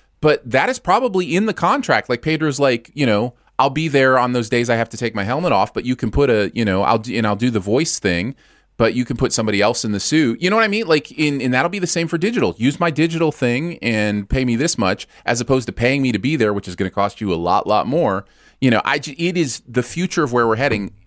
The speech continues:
like it or not. And I think there are some cool things about it, but, um, but there are also some things, you know, that you feel are lost, right? You feel like there's a loss of something tangential,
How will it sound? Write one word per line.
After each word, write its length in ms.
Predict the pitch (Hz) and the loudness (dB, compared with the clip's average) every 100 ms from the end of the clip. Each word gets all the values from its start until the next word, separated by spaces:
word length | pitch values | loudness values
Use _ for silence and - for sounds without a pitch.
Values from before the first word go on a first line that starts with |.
| _ | _
like 340 | 123 123 180 | 0 2 2
it 120 | - 131 | 2 0
or 100 | 101 | 0
not. 480 | 139 147 82 - - | 0 0 -2 -6 -8
And 140 | 123 120 | -2 -2
I 60 | |
think 200 | 113 143 | -2 -4
there 140 | - 117 | 0 2
are 140 | 120 | 2
some 200 | - 104 | -2 -10
cool 320 | - - 156 | -8 -2 -2
things 320 | 120 156 190 | 0 -2 -2
about 300 | 143 92 85 | -2 0 0
it, 120 | 87 78 | -2 -2
but, 300 | 95 85 - _ _ _ _ | -4 -4 -8 _ _ _ _
um, 440 | 101 95 92 90 85 | -4 -2 0 -2 -4
but 100 | 104 | -4
there 120 | 113 107 | 0 2
are 80 | |
also 300 | 104 127 - | 2 0 -2
some 240 | 113 123 113 | -4 -4 -4
things, 520 | 110 104 95 - - _ _ _ | -2 -2 -2 -4 -8 _ _ _
you 160 | 185 240 | -2 0
know, 80 | 240 | 0
that 100 | 175 | 0
you 60 | |
feel 200 | - 196 | 0 0
are 100 | 208 | 0
lost, 400 | 240 370 - - | 2 0 -2 -4
right? 200 | 131 170 185 | -2 -2 -2
You 140 | 170 | -4
feel 160 | - 175 | 0 0
like 140 | 156 | 0
there's 180 | 151 135 | -2 -2
a 40 | |
loss 460 | 120 117 131 127 - | -2 2 2 0 0
of 460 | 107 101 95 - - _ _ _ _ _ _ _ | 0 0 -4 -10 -20 _ _ _ _ _ _ _
something 720 | - 135 117 117 110 101 92 | -2 0 0 0 0 0 -4
tangential, 840 | - 120 101 92 98 - 82 67 | -4 0 0 2 0 -2 -4 -4